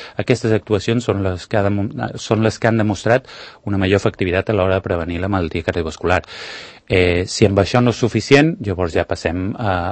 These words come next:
a la, a la, al tractament amb, amb medicaments, eh? I depèn del risc global del malalt amb la primera visita que tenim.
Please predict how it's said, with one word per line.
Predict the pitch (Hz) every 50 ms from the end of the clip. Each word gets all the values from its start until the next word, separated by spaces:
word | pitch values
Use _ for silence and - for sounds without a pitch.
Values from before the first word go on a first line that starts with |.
| -
a | - 95
la, | 87 87 85 85 85 82 80 82 90 -
a | - 104
la, | 92 87
al | 85 85 82 -
tractament | - 92 - - 92 87 87 85 87
amb, | 90 98 98 98 107
amb | - 110 101
medicaments, | 98 92 87 92 - - 85 82 76 71 69 - - - -
eh? | 80 82 -
I | - 117 90
depèn | 95 - - 110 104 107 101 - - - - - -
del | 127 104 98 95 87
risc | - 110 107 98 95 104
global | 104 101 107 104 101
del | 98 95 92
malalt | 92 92 101 104 104 87 73 - - 107
amb | 101 90 90 87
la | 90 -
primera | - 92 87 92 95 92
visita | 95 90 87 92 - 90 -
que | 98
tenim. | - 101 104 110 120 123